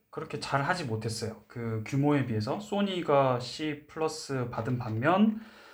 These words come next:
삼성전자는 D에 그쳤거든요. 여기도 정말 안타깝게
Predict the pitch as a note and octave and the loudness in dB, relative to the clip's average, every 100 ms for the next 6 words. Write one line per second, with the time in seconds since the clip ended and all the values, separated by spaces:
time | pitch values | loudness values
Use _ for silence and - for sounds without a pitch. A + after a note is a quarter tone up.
0 | - - F3 F3 D#3+ C#3+ C3+ B2 A#2+ - | -20 -10 -4 -2 0 0 0 0 -4 -4
1 | E3+ D#3 A#2+ G#2+ A2+ A2 G#2 B2+ G#3 - | 2 4 2 -2 -4 -4 -4 -2 -4 -6
2 | _ _ _ - - - _ _ _ - | _ _ _ -20 -20 -20 _ _ _ -4
3 | A#2+ B2+ D#3+ D#3+ D#3+ D#3 D#3 D3+ C#3 C3 | -2 -2 -2 -4 0 4 6 4 2 -2
4 | - C#3+ F3 B2+ A#2+ C#3+ C#3 A#2 - A#2+ | -4 2 4 4 4 0 0 -2 -2 0
5 | A#2 A2 G#2 | 2 0 -2